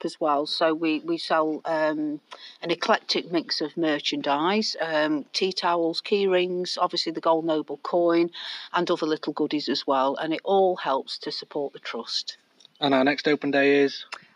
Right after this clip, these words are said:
Speaker 1: Our next open day is in June. And
Speaker 2: Ninth.
Speaker 1: June the ninth, and, uh, yes, it's always the second Sunday of the month, and we're open up all year round.
Speaker 2: Yep, and anything else you would like to say to
Speaker 1: Um,
Speaker 2: our listeners?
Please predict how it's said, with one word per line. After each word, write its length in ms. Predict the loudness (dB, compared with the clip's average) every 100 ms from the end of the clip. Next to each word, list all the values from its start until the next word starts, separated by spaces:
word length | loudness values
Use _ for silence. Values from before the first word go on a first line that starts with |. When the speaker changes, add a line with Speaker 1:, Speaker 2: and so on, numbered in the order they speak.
| -2
Speaker 1:
Our 120 | -2
next 300 | -2 -8 -14
open 300 | -14 -14 -14
day 280 | -8 -6 -8
is 480 | -14 -18 -18 -20 -20
in 260 | -20 -20 -20
June. 480 | -20 -18 -18 -18 -20 _ _ _ -16
And 180 | -14 -12
Speaker 2:
Ninth. 140 | -14 _ _ _ -20 -14
Speaker 1:
June 260 | -10 -10
the 60 | -10
ninth, 600 | -10 -6 -6 -6 -18 -10 -2
and, 380 | -2 -2 -10 -6
uh, 140 | -6 -6
yes, 240 | -14 -14
it's 140 | -16 -2
always 640 | 2 2 0 -2 -2 -4
the 100 | -6
second 360 | -6 -6 -8 -10
Sunday 380 | -6 -6 -4 -8
of 60 | -10
the 100 | -10
month, 500 | -6 -2 -2 -4 -14
and 140 | -10
we're 140 | -8 -4
open 320 | -4 -4 -4
up 140 | -6 -6 _ 0
all 300 | 6 6 6
year 240 | 4 2 2
round. 420 | -2 -4 -12 -16 _ _ _ 0
Speaker 2:
Yep, 200 | 0 0 -6
and 280 | -6 -6 -10 -20 -20 -20 -20 -4
anything 260 | -4 0 0
else 300 | 0 0 0
you 80 |
would 160 | 0 2
like 240 | 2 0
to 240 | -2 -4 -4
say 340 | 0 2 2 _ _ _ _ -20 _ _
to 280 | -4 -2 -2
Speaker 1:
Um, 80 | 0
Speaker 2:
our 80 | 2
listeners? 540 | 2 0 -4 -6 -8